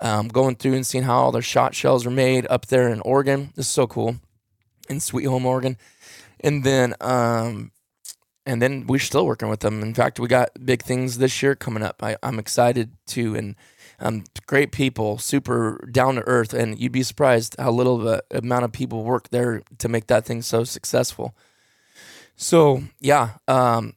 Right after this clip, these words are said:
that was one that happened. Um, it just happens organically. It's so much better that way if you can let, I know it's kinda hard, you wanna ask, and I think there's nothing wrong with that either.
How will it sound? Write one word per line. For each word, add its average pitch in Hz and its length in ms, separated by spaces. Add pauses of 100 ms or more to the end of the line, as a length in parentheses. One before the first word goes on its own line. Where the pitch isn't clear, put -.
that 131 220
was 139 140
one 135 280
that 110 120
happened. 131 600
Um, 117 240
it 127 100
just 139 240
happens 135 340
organically. 120 500
It's 123 100
so 175 140
much 160 220
better 127 220
that 117 160
way 113 180
if 113 120
you 127 60
can 120 180
let, 120 160
I 123 80
know 139 180
it's 139 120
kinda 127 180
hard, 127 280
you 120 100
wanna 123 160
ask, 127 320
and 131 80
I 135 80
think 151 220
there's 120 180
nothing 123 220
wrong 120 120
with 110 80
that 123 220
either. 117 400